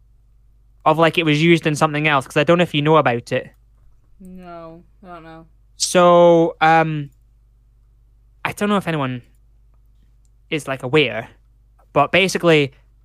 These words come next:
Speaker 1: Green Day on their latest album, Father of All Motherfuckers, which is a meh album, it's not great, but there's a song called Oh Yeah, which I, which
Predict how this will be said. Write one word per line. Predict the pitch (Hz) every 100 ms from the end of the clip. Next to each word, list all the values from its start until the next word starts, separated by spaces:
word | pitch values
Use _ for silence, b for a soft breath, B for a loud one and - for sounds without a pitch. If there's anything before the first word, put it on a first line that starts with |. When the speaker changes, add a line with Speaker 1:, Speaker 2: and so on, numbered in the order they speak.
| _ _ -
Speaker 1:
Green | 160 202 190
Day | 175
on | 156 151
their | 147
latest | 160 156 156
album, | 151 135 131
Father | 127 151 151
of | 139
All | 143
Motherfuckers, | 139 135 131 147 120 113 -
which | 151 160
is | 156 - _ _ _ _ _ -
a |
meh | 131 131 139
album, | 143 139 131 131 127
it's | 127 - 143
not | 139 120 -
great, | 131 120 147
but | 139 131 - b b b b
there's | 156 156
a | 151
song | 196 196 190
called | 175 156 - _ -
Oh | 170 151
Yeah, | 143 175 196 117 117 _ _ _ _ _
which | 170 - - _ -
I, | 180 175 170 165 160 -
which | 165 170 -